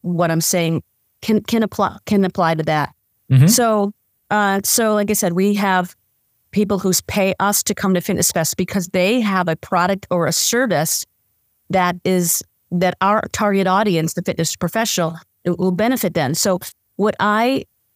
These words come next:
Speaker 1: I will try to find out, I have a conversation, typically Zoom is my favorite, or in person when I go to idea. And I listen, like you said, listen,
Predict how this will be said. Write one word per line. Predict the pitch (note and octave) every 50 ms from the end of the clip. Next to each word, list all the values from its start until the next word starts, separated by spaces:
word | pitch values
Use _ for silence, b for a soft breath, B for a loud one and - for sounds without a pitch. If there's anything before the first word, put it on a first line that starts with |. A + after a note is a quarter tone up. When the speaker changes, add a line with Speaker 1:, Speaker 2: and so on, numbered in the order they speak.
| _ -
Speaker 1:
I | - G#3 G#3
will | G3 G#3
try | G#3 - B3 C4 C#4+
to | C#4+
find | B3 - - B3 A3+ A#3 A#3+ B3 A#3+ -
out, | - F#3+ F#3 E3+ -
I | F3+
have | F3 - F#3+ F#3+
a | G#3
conversation, | - - - G#3+ G#3 G3 G#3+ G#3 - G3+ F#3 F3 - - F#3 F#3 F#3 F#3 F#3
typically | - G3+ F#3 - F#3+ - G3 F#3+ F#3+ F#3+ D#3 - -
Zoom | F3+ D#3 F#3 F#3+ F#3 F3+ F#3
is | F3 E3 E3+
my | - F3
favorite, | - F3+ F3 E3+ F3 D#3+ E3+ -
or | F#3+ F#3 -
in | - G3+ G3+ G3 G#3
person | - F#3 F#3 F3+ - - F3 F#3 F#3
when | F#3 F#3
I | F#3 F3+
go | F3 F3 F3
to | F3+ F3+
idea. | F3+ F3+ F3 E3+ E3+ E3 E3 E3 E3+ _ _ _ _ _ _ _ _ - -
And | G#3 G#3+ - -
I | G3+ G#3+
listen, | F#3 G3 G#3+ A3 B3 C#4 - - E3 F3
like | F3 E3+ - G3+
you | G#3
said, | - C4+ - - _ _ -
listen, | F#3 F3 F3 F#3+ G#3 A#3+ A#3 - - -